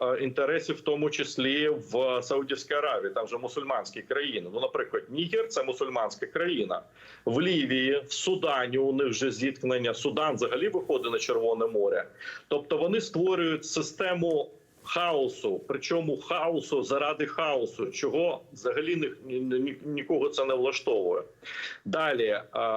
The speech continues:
Саудівська Аравія розуміє просту річ, що Росія хоче розпалити війну на Близькому Сході, е,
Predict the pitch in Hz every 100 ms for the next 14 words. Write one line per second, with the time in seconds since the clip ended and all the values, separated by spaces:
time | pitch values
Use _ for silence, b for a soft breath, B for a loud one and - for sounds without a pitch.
0 | 110 110 110 110 107 104 101 - _ -
1 | 113 - 151 185 208 - 190 160 131 110
2 | 113 117 131 - - 131 131 143 160 165
3 | 156 - - 143 123 117 151 - - -
4 | 175 175 170 - 117 127 - 160 175 165
5 | 143 147 - 127 113 - 123 135 147 127
6 | 113 113 117 143 147 113 113 113 - 127
7 | 123 117 - 101 87